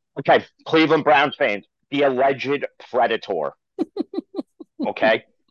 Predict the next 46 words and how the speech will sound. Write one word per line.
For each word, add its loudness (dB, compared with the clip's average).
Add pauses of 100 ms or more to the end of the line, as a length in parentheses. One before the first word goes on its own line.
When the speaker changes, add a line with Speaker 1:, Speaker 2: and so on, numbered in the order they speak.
(100)
Speaker 1:
Oh, 6
oh, 6
oh, 6
we're 6
getting, 0 (100)
we're 2
gonna 0
get 2
Speaker 2:
We're, 4
Speaker 1:
into -8
that 2
Speaker 2:
we're, 8
Speaker 1:
fat 2
Speaker 2:
we're 4
Speaker 1:
fuck, 4
Speaker 2:
getting, 0
Speaker 1:
too. 2
Speaker 2:
we're, 0
we're, -2 (360)
we're -4
taking -2
him -2
down -4
a -10
peg. -6 (460)
We're, -6
we're, 2
we're 0
taking -2
Speaker 1:
Yep. -2
Speaker 2:
him -6
down -6
a -10
sandwich -8
peg. -4 (300)
Um, 0 (260)
<laughs> -20
Speaker 1:
It's, -4
it's -2
an -2
A 4
F 2
C -6
West -2
quarterback. -2 (840)
Speaker 2:
Russ? -2